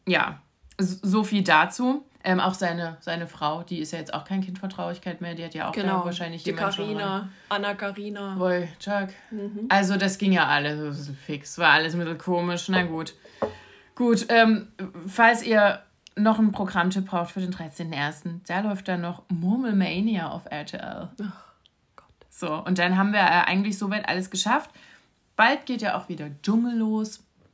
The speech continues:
Speaker 2: Deswegen hier nochmal für euch alle Kandidaten im Überblick.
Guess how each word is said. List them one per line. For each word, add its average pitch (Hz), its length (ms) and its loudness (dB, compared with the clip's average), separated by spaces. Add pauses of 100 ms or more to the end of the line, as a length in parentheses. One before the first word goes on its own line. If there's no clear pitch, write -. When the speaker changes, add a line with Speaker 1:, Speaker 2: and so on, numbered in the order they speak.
(220)
Speaker 2:
Deswegen 208 340 0
hier 208 240 0
nochmal 196 320 -4
für 190 240 -10
euch 185 320 -4
alle 185 240 -4
Kandidaten 180 640 -6
im 175 100 -10
Überblick. 175 580 -10